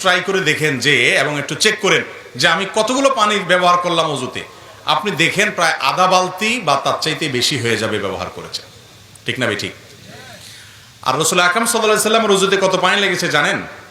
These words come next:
হাদিসে সে বিবরণও আসছে। এখানে তো গ্লাস নাই, দেখানো যেত।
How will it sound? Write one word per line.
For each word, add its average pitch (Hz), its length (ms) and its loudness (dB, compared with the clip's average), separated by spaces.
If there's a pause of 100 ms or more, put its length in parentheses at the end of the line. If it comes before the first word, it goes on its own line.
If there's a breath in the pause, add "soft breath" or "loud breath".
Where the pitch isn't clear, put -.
হাদিসে 143 300 -4
সে 156 160 -2
বিবরণও 131 360 2
আসছে। - 380 -4 (460)
এখানে 131 200 -4
তো 139 80 -4
গ্লাস 123 400 0
নাই, 123 100 -4
দেখানো 120 320 -2
যেত। 98 240 -10